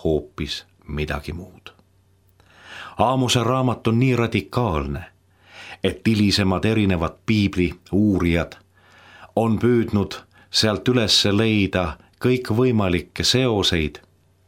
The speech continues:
On tähele pandud hiljem juurde kirjutatud niinimetatud pehmendavaid kohti. Kuid sellega on nii, nagu omal ajal tuntud Vana Testamendi teadlane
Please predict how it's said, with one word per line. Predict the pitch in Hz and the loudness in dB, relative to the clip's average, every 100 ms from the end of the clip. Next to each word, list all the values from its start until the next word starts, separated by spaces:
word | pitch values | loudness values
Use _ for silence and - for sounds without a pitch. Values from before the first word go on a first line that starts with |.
| _ _ - - - - | _ _ -20 -20 -12 -2
On | 110 107 | 0 2
tähele | 127 120 110 101 | 2 2 0 0
pandud | 101 101 98 90 85 - _ | 0 0 0 0 -4 -8 _
hiljem | 101 117 110 95 | 0 2 2 2
juurde | 90 120 113 107 95 | 2 2 2 0 -4
kirjutatud | - 104 95 87 - 87 - - 78 - _ _ _ | -2 -2 0 0 -2 -8 -6 -4 -6 -8 _ _ _
niinimetatud | 87 101 101 104 92 - 87 82 78 _ | 0 2 2 2 0 -4 -4 -4 -8 _
pehmendavaid | 113 107 92 90 85 87 82 78 - | -2 0 0 0 0 -2 -2 -4 -4
kohti. | 101 95 - - 69 - _ _ _ _ - - _ _ _ _ _ _ _ - | -4 -4 -6 -4 -4 -6 _ _ _ _ -20 -20 _ _ _ _ _ _ _ -2
Kuid | 117 120 113 - - | 2 2 0 -4 -2
sellega | - 143 135 117 117 | 0 2 2 2 2
on | 117 | 2
nii, | 135 127 | 2 2
nagu | 104 98 104 | 2 2 0
omal | 123 104 101 | 0 0 0
ajal | 101 98 87 - _ _ - _ - | 0 0 -4 -8 _ _ -20 _ -2
tuntud | 117 117 117 92 - - _ _ - 90 | 0 0 -2 -4 -4 -18 _ _ -6 -2
Vana | 120 113 | 0 0
Testamendi | 101 107 - 95 95 95 90 | 0 -2 0 0 0 0 -2
teadlane | 90 113 110 92 - 87 87 | -2 0 0 -2 -2 -2 0